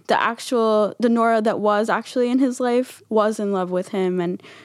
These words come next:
he deserved someone like that. And,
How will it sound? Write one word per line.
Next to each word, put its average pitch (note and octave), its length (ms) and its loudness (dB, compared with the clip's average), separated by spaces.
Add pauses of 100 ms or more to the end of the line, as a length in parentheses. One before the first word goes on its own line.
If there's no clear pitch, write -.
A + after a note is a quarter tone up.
(120)
he A#3+ 240 0
deserved G#3 440 0
someone F#3+ 680 0 (180)
like - 280 -4
that. F#2+ 280 -2 (100)
And, F#3+ 380 -2